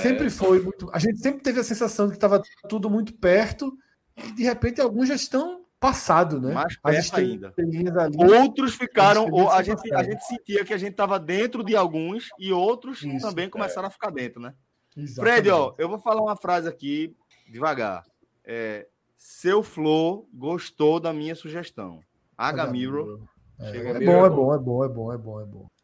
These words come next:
Speaker 2: H Mirror.
Speaker 1: H Mirror.
Speaker 2: Vamos lá. A gente tem uns reacts aí pra gente fazer, velho. Vamos fazer uns reacts aqui, tá? É, de perseguição policial. Vai ter.
Speaker 1: Não, isso é cinema, pô.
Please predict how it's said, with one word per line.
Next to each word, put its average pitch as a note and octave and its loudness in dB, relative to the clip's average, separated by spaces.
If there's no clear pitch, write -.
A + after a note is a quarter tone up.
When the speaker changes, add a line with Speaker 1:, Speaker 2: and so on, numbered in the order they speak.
Speaker 2:
H G#2+ -10
Mirror. F2+ -14
Speaker 1:
H A2 -16
Mirror. G2 -20
Speaker 2:
Vamos C#4+ 4
lá. G#3+ 12
A A3 10
gente C#4+ 4
tem F4+ 2
uns D4+ 4
reacts A#3+ 8
aí E3+ 4
pra F3 -6
gente E3 -10
fazer, A#2 -6
velho. F2+ -14
Vamos G#2+ -18
fazer E3 -14
uns D#3 -14
reacts G#2 -8
aqui, G#2 -16
tá? F#2+ -12
É, G2+ -8
de A2 -6
perseguição B3 4
policial. A#2+ -10
Vai G#2 -10
ter. G#2 -12
Speaker 1:
Não, G3 -4
isso G3 -4
é C#4 0
cinema, E3+ 0
pô. - -14